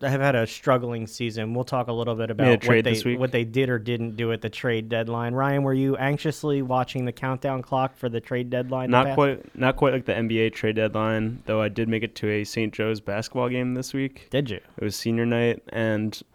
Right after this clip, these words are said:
Speaker 2: the most impressive part, besides the game itself, was the Hawk,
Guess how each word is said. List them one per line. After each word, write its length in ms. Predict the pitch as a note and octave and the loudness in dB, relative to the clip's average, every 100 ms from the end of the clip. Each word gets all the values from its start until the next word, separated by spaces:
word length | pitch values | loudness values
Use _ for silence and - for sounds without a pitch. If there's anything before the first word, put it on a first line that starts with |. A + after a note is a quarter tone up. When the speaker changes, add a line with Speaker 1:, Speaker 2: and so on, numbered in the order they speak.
| _ _ _ | _ _ _
Speaker 2:
the 100 | A2 | -2
most 260 | A2+ B2 C3 | 4 4 2
impressive 460 | A#2 B2 A#2+ A2+ | 0 0 0 -4
part, 340 | - B2+ B2 - - - | 2 2 2 -2 -14 -8
besides 380 | - A#2 A2+ | -2 0 0
the 60 | A2 | 0
game 200 | G#2 A2 | -4 -4
itself, 400 | - B2 A#2+ - | 0 4 4 2
was 480 | A2 A2 A2 G#2 - - | 2 2 2 0 -8 -2
the 160 | G#2+ | 2
Hawk, 440 | A#2 B2+ A2 - | 6 4 4 -8